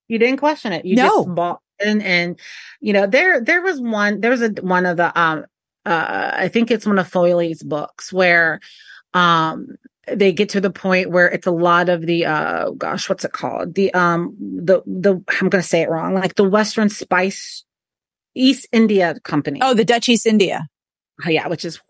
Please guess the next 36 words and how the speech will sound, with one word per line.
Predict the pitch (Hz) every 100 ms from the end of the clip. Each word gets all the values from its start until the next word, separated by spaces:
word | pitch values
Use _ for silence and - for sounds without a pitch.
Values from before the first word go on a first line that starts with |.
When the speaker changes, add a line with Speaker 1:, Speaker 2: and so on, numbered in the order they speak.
| -
Speaker 1:
whew, | 330 - - - - - _ _
<laughs> | - 202 - - - _
that's, | 147 160 175 - - - - -
that's | 208 240
another | 294 302
thing | 247 220 208
that | 185 180
you | 196 180
really | 214 247
don't | 233 226 214
learn | 247 240
about | 202 180 175 -
in | 180
school. | - - 247 208 185
And, | - 180 -
you | 202 180
know, | 170
that, | 170 165 160 - - 220 -
oh | 240 220
my | 190
God. | 175 156 151 -
<laughs> |
Speaker 2:
Yeah, | 240 226
Speaker 1:
It | 214
was | 233
Speaker 2:
Galen | 285 311
Foley | - 254 262 240
wrote | 196 190
a |
whole | 202 247 277
trilogy, | - 285 285 208 190 151 165 165 _ _ -
the |
Spice | 156 - - 233 208 -
Trilogy. | - - - 208 - 156 _ _ _ -
Speaker 1:
Yeah, | 175 185
yeah. | 190